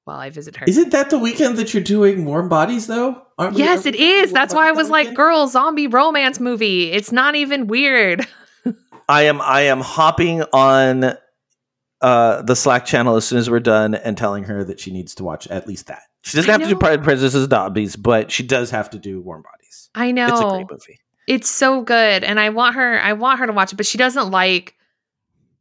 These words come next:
Speaker 1: horror movies. She doesn't do them. She hates them. But we've already planned out watching, like, I want her to watch Her Private Life, which is a, um, Korean, Korean drama that I think is probably one of,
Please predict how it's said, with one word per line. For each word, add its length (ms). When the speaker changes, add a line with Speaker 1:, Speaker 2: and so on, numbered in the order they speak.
Speaker 1:
horror 360
movies. 580
She 200
doesn't 380
do 140
them. 300
She 180
hates 340
them. 440
But 260
we've 160
already 280
planned 340
out 240
watching, 540
like, 340
I 60
want 220
her 80
to 60
watch 480
Her 280
Private 400
Life, 360
which 220
is 300
a, 300
um, 380
Korean, 460
Korean 440
drama 500
that 240
I 180
think 280
is 100
probably 400
one 220
of, 120